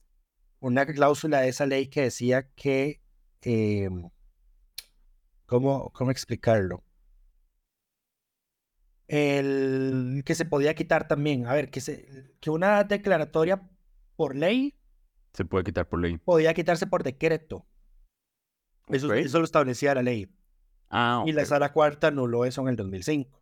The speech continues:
Speaker 2: Por la jerarquía de normas, claramente. Un decreto
Speaker 1: Ajá.
Speaker 2: no puede anular una ley.
Speaker 1: Correcto. Eh, entonces, di, habría que ver. Eh, yo creo que sí podría hacerse, o sea, me imagino que sí,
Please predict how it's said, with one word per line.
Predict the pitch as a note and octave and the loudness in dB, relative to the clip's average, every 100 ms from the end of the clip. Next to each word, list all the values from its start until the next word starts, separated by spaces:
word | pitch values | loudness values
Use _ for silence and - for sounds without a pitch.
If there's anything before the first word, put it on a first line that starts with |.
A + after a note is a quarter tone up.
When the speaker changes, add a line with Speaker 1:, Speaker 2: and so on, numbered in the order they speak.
| _ _ - | _ _ -8
Speaker 2:
Por | - F#2 | -2 0
la | F2+ | 2
jerarquía | F2 E2 D#2 F2 | 2 0 -2 -2
de | G2 | 2
normas, | C3 G#2 E2+ | 2 2 -2
claramente. | E2+ E2 F#2 A2 A2 | -4 -2 0 -2 -2
Un | F2 | -2
decreto | F2+ F#2 F2+ | -2 -2 0
Speaker 1:
Ajá. | G2 | 0
Speaker 2:
no | F#2+ | 0
puede | G2 | 0
anular | F#2+ E2 D#2+ | 0 0 0
una | F2 | -2
ley. | F#2 A#2 A2+ F#2+ _ _ | -2 -2 -2 -6 _ _
Speaker 1:
Correcto. | - A2 A#2 - _ _ _ _ _ - | -6 -4 -4 -8 _ _ _ _ _ -10
Eh, | C#3+ C3 B2 A#2+ A#2 A2 _ _ _ _ _ | -6 -4 -2 -4 -6 -10 _ _ _ _ _
entonces, | D3 D3 C#3+ | -8 -4 -2
di, | D3+ D#3 | 2 4
habría | C3+ B2+ | 4 2
que | - C#3+ | 0 0
ver. | C#3+ C#3+ D#3 _ _ _ _ _ _ _ _ _ _ _ _ | 2 0 -6 _ _ _ _ _ _ _ _ _ _ _ _
Eh, | C#3 C3 | -6 -4
yo | C#3 | 0
creo | A3 | 0
que | A#3 | 0
sí | A#3+ | 0
podría | A#3 C4 A#3+ A3 | 2 4 4 4
hacerse, | F3+ D#3 D3+ C3 F#3+ F#3 | 0 0 -4 -4 -10 -6
o | |
sea, | C#3 C#3 | -2 -2
me | A#2 G#2 _ _ _ _ _ _ _ _ _ - A#2+ | -4 -12 _ _ _ _ _ _ _ _ _ -12 -4
imagino | A2 G#2 B2+ D#3 | 0 0 -2 -6
que | - C3+ | -4 -2
sí, | A2 - - - - E3 | -2 -6 -10 -8 -2 0